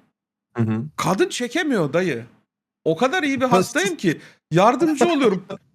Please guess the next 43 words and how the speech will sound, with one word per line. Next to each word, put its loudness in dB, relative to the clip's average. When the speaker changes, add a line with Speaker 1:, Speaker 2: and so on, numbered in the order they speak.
Speaker 2:
Kadının 0
kolunu 2
böyle 2
tuttum. -6
Kendimi 2
bir 0
yandan 2
buraya 0
Speaker 1:
Ya 4
Speaker 2:
çekiyorum. 2
Speaker 1:
dayı, 2
bu 4
ne 4
Speaker 2:
Bir 2
Speaker 1:
amına 8
Speaker 2:
yandan 6
Speaker 1:
koyayım 2
Speaker 2:
kolunu 6
Speaker 1:
komedi 4
filmi? -4
Speaker 2:
<laughs> 6
yemin 4
ediyorum 4
bak 8
Allah 6
belamı 8
versin 2
ya. 0
Bu 4
sahne 0
yaşandı -2
ya. 0
Bu 2
sahne 2
ye-, 2
Allah 4
belamı 6
versin 0
yaşandı. -2
Kadını 0
Speaker 1:
Nasıl 0
Speaker 2:
böyle 0
Speaker 1:
amına 0